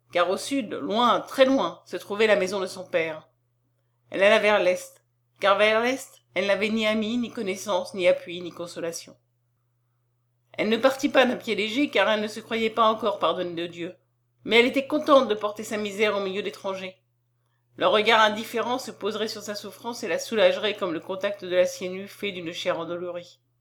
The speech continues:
Elle comptait marcher jusqu'à ce qu'elle trouvât une pauvre ferme à la lisière des forêts, où personne ne la connut. « Il m'est arrivé un malheur, dirait-elle, et mes parents m'ont chassée. Voulez-vous me loger et me nourrir ?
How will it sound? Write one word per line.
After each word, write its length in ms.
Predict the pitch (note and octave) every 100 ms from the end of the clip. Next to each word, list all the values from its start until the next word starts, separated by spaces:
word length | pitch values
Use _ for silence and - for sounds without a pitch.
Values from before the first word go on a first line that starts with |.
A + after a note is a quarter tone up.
| _ _ _ _ _ _ _ _ _ _ _
Elle 140 | - F3+
comptait 240 | A#3 A#3
marcher 480 | A3+ A3+ - C4+ C4+
jusqu'à 240 | G#3+ G#3+
ce 100 | G#3+
qu'elle 200 | G#3+ G#3
trouvât 260 | - A3 A3
une 160 | A3
pauvre 280 | - A3 G#3
ferme 340 | A3 A3+ G#3 F#3
à 60 |
la 80 | E3
lisière 280 | F3+ F3+ F#3
des 100 | G3
forêts, 400 | - G3 G3+ G3+ _
où 80 | F3
personne 380 | F#3 G3+ A#3 A3+
ne 80 | G3
la 100 | G3+
connut. « 340 | G#3+ G#3+ A3 _ _ _ _ _ _ _ _ _ _ _ _ _ _ _ _ _
Il 100 | G3+
m'est 180 | A3+ A#3
arrivé 300 | C4 B3+ A#3+
un 100 | B3+
malheur, 460 | A#3+ A#3+ C4 A#3+ G#3
dirait-elle, 580 | F#3 F3+ F3+ F3 F3 - _
et 80 | G#3
mes 120 | A#3
parents 220 | A#3 A#3+
m'ont 120 | B3+ B3+
chassée. 480 | B3 A#3+ B3+ A3+ _ _ _ _ _ -
Voulez-vous 400 | F3 A3 A#3+ C#4+
me 120 | D4+
loger 320 | C#4 C4+ C4
et 40 | B3+
me 100 | A#3+
nourrir ? 420 | A#3+ B3 C#4